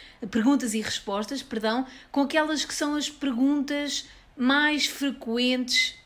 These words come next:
que todos os clientes têm e, portanto, onde vocês apresentam essas perguntas e dão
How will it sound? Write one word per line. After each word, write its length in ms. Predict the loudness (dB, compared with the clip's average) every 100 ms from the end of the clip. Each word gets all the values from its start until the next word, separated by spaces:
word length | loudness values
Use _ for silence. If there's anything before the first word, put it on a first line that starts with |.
| _ -18
que 80 | -4
todos 360 | 0 2 0
os 140 | -4 -4
clientes 640 | -2 0 0 0 0 0
têm 540 | 4 4 2 -6 -8
e, 80 | -8
portanto, 400 | -8 -4 -2 -2
onde 100 | -4
vocês 540 | -2 -2 0 -2 -2 -10 -20 -14
apresentam 580 | -8 -4 0 0 0 -2
essas 300 | -4 -4 -6
perguntas 680 | -2 0 0 0 -2 -4 -6 -4
e 160 | -2
dão 380 | 0 2 2